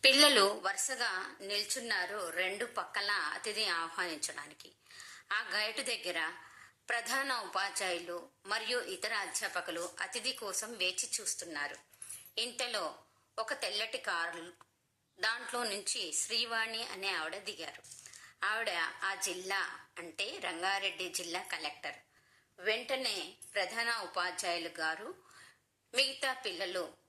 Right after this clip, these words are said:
అందరూ కలిసి ఆవిడని ఆహ్వానించారు. ప్రిన్సిపల్ సారు ఆవిడని తన ఆఫీస్ రూమ్లోకి తీసుకువెళ్ళి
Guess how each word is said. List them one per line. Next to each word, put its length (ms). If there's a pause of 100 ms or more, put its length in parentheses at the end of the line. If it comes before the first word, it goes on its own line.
అందరూ 320
కలిసి 500 (100)
ఆవిడని 680
ఆహ్వానించారు. 880 (760)
ప్రిన్సిపల్ 500
సారు 500 (100)
ఆవిడని 640 (140)
తన 100
ఆఫీస్ 560
రూమ్లోకి 440
తీసుకువెళ్ళి 800